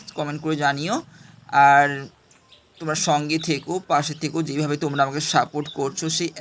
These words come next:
একই রকমভাবে তোমরা আমাকে সাপোর্ট করো বন্ধুরা। ওং শান্তি, ওং শান্তি, ওং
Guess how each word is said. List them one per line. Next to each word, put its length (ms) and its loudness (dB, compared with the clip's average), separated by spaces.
একই 200 -4
রকমভাবে 480 -2
তোমরা 240 -6
আমাকে 160 -12
সাপোর্ট 320 -6
করো 160 -4
বন্ধুরা। 360 -4
ওং 300 8
শান্তি, 520 2
ওং 120 4
শান্তি, 540 -6
ওং 160 0